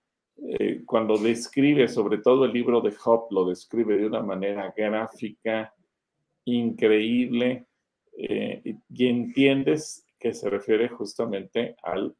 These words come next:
dinosaurio, por lo impenetrable de su piel, etcétera, etcétera, cosa que una ballena, eh, no tiene. O sea, al contrario, hay, hay cazadores de ballenas,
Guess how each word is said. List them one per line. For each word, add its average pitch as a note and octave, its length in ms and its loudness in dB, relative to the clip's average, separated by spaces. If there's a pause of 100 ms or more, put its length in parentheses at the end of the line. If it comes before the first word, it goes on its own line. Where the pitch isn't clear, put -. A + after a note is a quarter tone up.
dinosaurio, - 920 -10 (920)
por C3 160 6
lo A#2 120 4
impenetrable A#2 960 2
de F#2+ 120 -2
su - 260 -18
piel, B2+ 500 4
etcétera, G2 520 -2
etcétera, C3+ 500 0 (320)
cosa C3 480 2
que - 100 -4
una G#2+ 280 -2
ballena, B2 520 -2 (560)
eh, G#2 800 -4
no A#2+ 320 -4
tiene. C3+ 440 0 (280)
O G#2+ 60 -12
sea, F#2 200 -2
al G2 280 -4
contrario, B2+ 720 0
hay, A2 180 -2
hay A2 580 -2
cazadores A2 720 0
de G2+ 80 0
ballenas, A2 720 -2